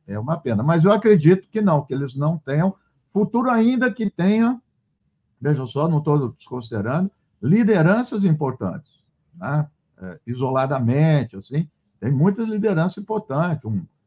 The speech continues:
pessoal com uma boa formação, atuação, et cetera. Mas, no geral, não dá mais, né? O que, que acontece na Cisjordânia com os palestinos,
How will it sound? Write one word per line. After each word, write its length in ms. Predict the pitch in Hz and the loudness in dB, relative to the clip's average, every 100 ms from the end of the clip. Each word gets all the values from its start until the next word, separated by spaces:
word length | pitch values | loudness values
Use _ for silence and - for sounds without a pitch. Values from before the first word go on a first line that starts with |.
| _ _ _ _ | _ _ _ _
pessoal 300 | 107 110 123 | -10 -6 -6
com 80 | 123 | -4
uma 140 | 123 | -4
boa 260 | 98 131 139 | -2 -2 -4
formação, 880 | 117 127 101 85 - 127 147 131 107 | -4 -6 -6 -6 -6 -2 0 0 -2
atuação, 500 | 101 113 95 - 123 | -4 -4 -6 -6 -8
et 120 | 156 | -6
cetera. 300 | - 101 - _ _ _ _ | -2 -4 -4 _ _ _ _
Mas, 200 | 110 165 | -2 2
no 100 | 214 | 2
geral, 680 | 170 175 135 147 185 208 - _ _ _ _ _ _ _ _ _ _ _ | 4 4 4 4 4 2 -2 _ _ _ _ _ _ _ _ _ _ _
não 280 | 104 139 185 | 2 4 6
dá 140 | 170 | 4
mais, 440 | 143 101 78 _ _ | 2 0 -4 _ _
né? 100 | 85 | -20
O 100 | 90 _ | -20 _
que, 500 | - 131 143 123 90 _ _ _ _ _ | -10 -6 -4 -4 -6 _ _ _ _ _
que 80 | |
acontece 640 | 117 - 131 117 135 139 - | -8 -6 -6 0 0 0 -2
na 100 | 127 | -8
Cisjordânia 640 | 123 117 120 107 120 127 | -6 -6 -4 -2 -2 -4
com 360 | 117 113 110 80 - _ _ _ _ | -6 -6 -4 -6 -12 _ _ _ _
os 120 | _ | _
palestinos, 1000 | - 113 113 110 - 151 196 196 - | -6 0 0 0 -2 0 2 0 -6